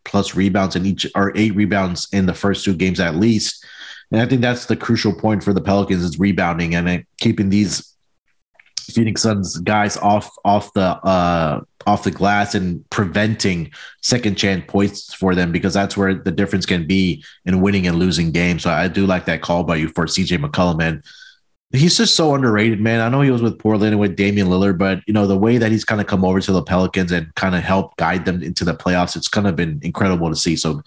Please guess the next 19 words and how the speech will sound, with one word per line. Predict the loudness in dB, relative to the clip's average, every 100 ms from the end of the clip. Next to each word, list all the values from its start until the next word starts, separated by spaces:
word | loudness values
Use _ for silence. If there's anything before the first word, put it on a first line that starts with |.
| -16 -20 -4
a | 0
lot | 0
of | -2
respect | -4 -4 -4
for | -6
C | -4
J | -2 -2
McCollum | -2 -2 0 0
and | 0
what | 0
he's | -2
been | -4
able | -2 -4
to |
do | -2 -2
with | -2
the | -2
Pelicans | -2 -2 -4 -2
here. | -2 -4